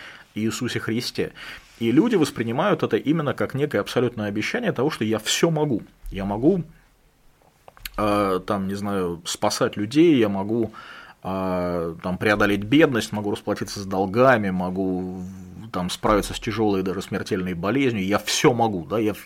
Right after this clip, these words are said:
всемогущий, потому что Христос укрепляет меня и делится со мной своим,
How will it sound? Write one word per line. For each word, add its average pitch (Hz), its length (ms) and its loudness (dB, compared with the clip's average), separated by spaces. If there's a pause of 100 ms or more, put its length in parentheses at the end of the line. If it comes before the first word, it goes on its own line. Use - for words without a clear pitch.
всемогущий, 143 1080 4 (460)
потому 101 320 -2
что 87 320 -6
Христос 104 420 -2
укрепляет 98 500 -4
меня 139 240 -2
и 110 40 0
делится 104 320 -4
со 104 100 -4
мной 104 220 -4
своим, 92 460 -4